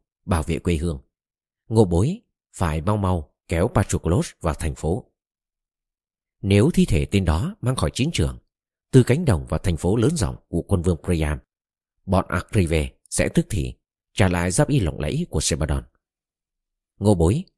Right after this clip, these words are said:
đồng thời cũng có thể đem thi hài trở về thành phố, vì anh ấy vừa hạ sát mã phu của Achilles, quyền uy, tài giỏi trong hàng quân Akrive bên dãy thuyền, chỉ huy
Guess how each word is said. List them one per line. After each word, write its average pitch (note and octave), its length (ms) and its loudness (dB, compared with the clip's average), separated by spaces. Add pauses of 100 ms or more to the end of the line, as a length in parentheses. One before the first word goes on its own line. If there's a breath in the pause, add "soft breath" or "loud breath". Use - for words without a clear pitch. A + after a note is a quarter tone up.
đồng G2+ 160 2
thời G2 220 4
cũng C#3 180 -4
có F#3+ 80 2
thể D#2+ 160 0
đem C3 180 0
thi D#3+ 140 2
hài D2 280 -4 (100)
trở F2 140 2
về E2 120 0
thành D2+ 180 -6
phố, D#2 380 -6 (680)
vì F#2+ 260 4
anh G#2+ 200 -2
ấy C3+ 420 -2
vừa F#2 240 4
hạ E2 180 -4
sát - 260 -2
mã E2+ 160 -4
phu D#2 400 -4
của - 100 -2
Achilles, E2 580 -2 (480)
quyền F#2+ 280 4
uy, G2 240 -2 (220)
tài G2 200 4
giỏi D2+ 280 -2 (320)
trong C#3+ 180 2
hàng E2 200 0
quân F#2 140 -2
Akrive D#2+ 560 -2 (120)
bên F2 160 -4
dãy - 160 0
thuyền, C2+ 280 -6 (720)
chỉ F#2+ 180 2
huy G2 360 0